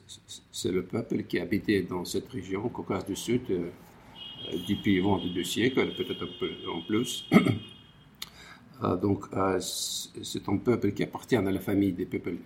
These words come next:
euh, turcophones, qui parle langue, euh, azerbaïdjanaise, qui appartient à la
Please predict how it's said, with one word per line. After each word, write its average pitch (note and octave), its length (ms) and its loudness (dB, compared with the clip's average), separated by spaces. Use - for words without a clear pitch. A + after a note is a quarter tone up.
euh, - 220 -10
turcophones, A#2 640 -2
qui - 100 -6
parle G2 460 6
langue, G#2 340 4
euh, F2+ 360 -4
azerbaïdjanaise, F#2+ 760 -2
qui - 120 -8
appartient - 280 -6
à F#2 240 0
la F#2 400 -4